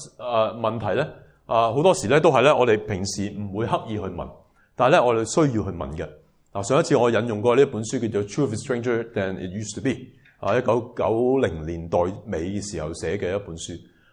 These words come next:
啊，兩位基督徒嘅哲學家佢話咧，聖經要去解答啲咩問題咧？就係咧，我哋到底係邊個？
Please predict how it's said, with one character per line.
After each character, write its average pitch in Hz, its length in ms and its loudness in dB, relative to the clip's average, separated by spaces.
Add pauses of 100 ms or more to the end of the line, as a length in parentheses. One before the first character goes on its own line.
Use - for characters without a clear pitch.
啊， 127 140 2
兩 131 180 6
位 147 220 4
基 160 100 4
督 151 80 6
徒 107 180 0
嘅 104 60 0
哲 113 180 -4
學 98 140 -6
家 123 160 6
佢 104 140 0
話 95 100 4
咧， 113 100 2 (400)
聖 156 220 4
經 180 240 4 (120)
要 143 120 4
去 127 220 2
解 120 100 6
答 131 140 4
啲 135 120 0
咩 131 140 0
問 82 160 -6
題 80 120 -10
咧？ 110 140 -6 (520)
就 120 80 2
係 120 100 6
咧， 127 320 4
我 110 160 -2
哋 98 320 0
到 120 100 -2
底 117 80 0
係 120 160 2
邊 110 160 -6
個？ - 220 -10